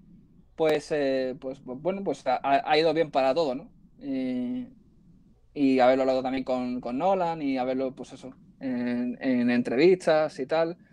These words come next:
por toda la gente que, que in-, que involucra el camino. No sé, ¿no? Y bueno, pues, eh, Insider se centra un poco, ¿no? En las diferencias entre la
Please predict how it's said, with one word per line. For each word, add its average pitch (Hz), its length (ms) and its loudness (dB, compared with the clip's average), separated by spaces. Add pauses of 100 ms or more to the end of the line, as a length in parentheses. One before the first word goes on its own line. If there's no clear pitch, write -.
(120)
por 139 140 -2
toda 139 160 2
la 135 200 4
gente 139 300 -6
que, 135 220 -2
que 135 100 -4
in-, 135 280 -6
que 143 80 -4
involucra 139 480 -2
el 123 60 -6
camino. 170 580 -8 (1500)
No 156 200 -2
sé, 135 180 0
¿no? 156 260 -6
Y 135 180 4
bueno, 170 260 2
pues, 131 200 -4
eh, 135 560 0 (320)
Insider 175 380 0
se 180 100 -8
centra 185 280 -2
un 170 100 -4
poco, 180 240 -4
¿no? 185 220 -2
En 160 160 -2
las 135 180 4
diferencias 156 600 -6
entre 160 240 -6
la 151 120 4